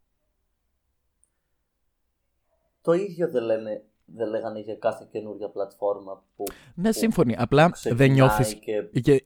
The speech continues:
Speaker 1: απλά
Speaker 2: δεν
Speaker 1: τυχαίνει
Speaker 2: νιώθεις
Speaker 1: αυτή
Speaker 2: κι
Speaker 1: να
Speaker 2: εσύ.
Speaker 1: είναι απ' την Κίνα.
Speaker 2: Ναι, οκ, απλά πέρα από αυτό, δεν νιώθεις κι εσύ ότι το TikTok σε ξέρει καλύτερα από ό,τι σε ξέρει το Instagram;
Speaker 1: Όχι.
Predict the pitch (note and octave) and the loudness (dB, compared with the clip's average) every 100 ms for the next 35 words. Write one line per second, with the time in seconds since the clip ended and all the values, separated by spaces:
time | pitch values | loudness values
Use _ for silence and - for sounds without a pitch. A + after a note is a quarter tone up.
0 | _ - D3+ F#3 C#3 C3 G#3 G#3 G#3 G3+ | _ -2 6 6 8 6 6 4 4 6
1 | G3 G3+ G3+ - - F3 - D3 E3 C#3 | 6 4 2 -2 0 0 0 -6 -2 0
2 | F#2+ F2+ - _ _ _ _ - - C#3 | -2 -8 -20 _ _ _ _ -20 -8 -2
3 | D3 D3+ D3 A#2+ C3+ C#3+ - - C3+ C#3 | 0 2 2 2 2 0 -2 2 4 4
4 | - - - _ _ A#2 B2 A#2+ A2+ - | 2 -4 -6 _ _ 0 4 4 2 -4
5 | A2+ A#2+ A2+ - A#2+ - A2 - - A2 | -2 0 0 0 -2 -2 -6 -6 -6 -6
6 | A2 A2 G#2+ - A2 A2+ - G2 A2 A2 | -4 -6 -4 -6 -6 -10 -8 -6 -6 -6
7 | A2+ G2 F2+ A2 - _ _ _ _ _ | -8 -8 -10 -14 -18 _ _ _ _ _
8 | _ _ - D#3 B2+ G#2+ - | _ _ 2 4 4 0 -18